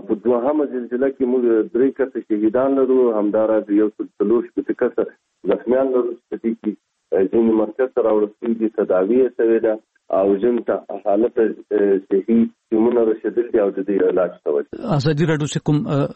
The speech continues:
Speaker 2: خبرونه لري، خو په فراه او په بادغیس کې هم زلزله احساس، شوې ده. له هغه ځایه ستاسو معلومات څه دي؟
Speaker 1: بلې،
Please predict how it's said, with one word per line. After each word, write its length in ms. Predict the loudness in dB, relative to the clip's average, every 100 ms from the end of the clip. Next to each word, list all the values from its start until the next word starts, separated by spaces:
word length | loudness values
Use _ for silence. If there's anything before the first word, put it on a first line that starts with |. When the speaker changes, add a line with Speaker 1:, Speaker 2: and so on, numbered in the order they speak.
| -10 -4
Speaker 2:
خبرونه 400 | -2 0 2 2 2
لري، 180 | 0 -2
خو 80 | -4
په 120 | -4 -4
فراه 420 | -2 0 0 0
او 80 | -2 -4
په 140 | -2
بادغیس 360 | -2 0 -2 -2
کې 100 | 0
هم 140 | 0 0
زلزله 320 | 0 0 0
احساس، 300 | 0 -4 -6 -8 -4 -4 -4 -4
شوې 200 | -2 -2 -2
ده. 40 | -4 -12 -20 -6 0
له 60 | 2
هغه 160 | 2 0
ځایه 160 | 0 -2
ستاسو 320 | -2 -4 -2 0
معلومات 340 | 0 -2 -4
څه 80 | -10
دي؟ 60 | -12 _ _ 0 2 2 0
Speaker 1:
بلې، 240 | 0 2